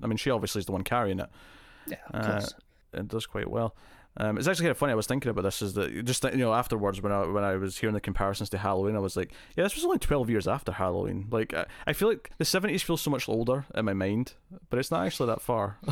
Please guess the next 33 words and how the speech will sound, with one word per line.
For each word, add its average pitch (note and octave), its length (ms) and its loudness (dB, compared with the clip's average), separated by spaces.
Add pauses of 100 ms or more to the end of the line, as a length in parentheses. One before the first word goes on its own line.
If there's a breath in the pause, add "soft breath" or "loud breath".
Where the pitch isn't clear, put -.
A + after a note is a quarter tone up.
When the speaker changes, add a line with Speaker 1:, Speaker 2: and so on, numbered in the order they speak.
(160)
Speaker 1:
<laughs> B3+ 160 2 (1500 soft breath)
Speaker 2:
Yeah, C3 280 -4 (160)
especially - 240 -2
since - 160 -2
that - 60 -2
was C#3 100 -6
quite - 200 0
late A#2 200 0
seventies - 440 -8
as - 120 -6
well. - 260 -2
Speaker 1:
Yeah, E3 120 2
seventy-eight, A2 480 2
so, A#2+ 100 -4
so A2+ 240 0 (360 loud breath)
let's D#3 160 2
say C3 140 2
she B2 160 2
was, G#2+ 180 2
like, G#2 220 0
eighteen, G#2 380 0
twenty F#2+ 480 -2 (140)
when - 120 -2
she - 140 -6
filmed F#2+ 300 -2
Halloween. F#2+ 360 0
She's D3 160 -6
only, G3+ 240 0
you G2+ 60 -4
know, A#1 100 -4
like, - 180 -12 (460)
thirty-three, F#2 600 -4
thirty-four, - 640 -4